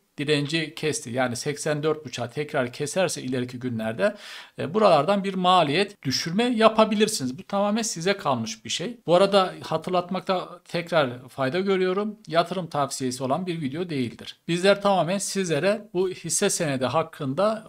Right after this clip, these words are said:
olabilecek senaryoları düşünüyoruz. Ve her zaman yine şunu tekrarlıyorum. Yurt içi ve yurt dışı oluşabilecek arkadaşlar gerilimler, sıkıntılar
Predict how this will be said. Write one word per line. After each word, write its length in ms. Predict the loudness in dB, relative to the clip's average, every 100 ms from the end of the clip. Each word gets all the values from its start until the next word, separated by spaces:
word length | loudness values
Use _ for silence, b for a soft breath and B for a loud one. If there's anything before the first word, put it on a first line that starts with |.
| -8
olabilecek 680 | 0 2 2 0 0 -2 -2
senaryoları 680 | -6 0 2 2 2 0 -4
düşünüyoruz. 480 | -8 -8 -8 -8 -12 B B B 0
Ve 80 | 4
her 160 | 4
zaman 300 | 4 2 2
yine 280 | 0 0 -2
şunu 200 | -2 -6
tekrarlıyorum. 760 | -6 -4 0 0 0 -2 -4 -2
Yurt 320 | 0 0 -4
içi 280 | -6 -4 0
ve 80 | 0
yurt 360 | 0 -6 -8
dışı 300 | -4 -4 -4
oluşabilecek 1200 | -4 -4 -4 0 0 0 -2 0 0 0 -2 -2
arkadaşlar 640 | -6 -6 -6 -4 -4 -4
gerilimler, 880 | -4 -2 -2 0 0 2 2 -2 -10
sıkıntılar 760 | -12 -10 -8 -8 -4 2 2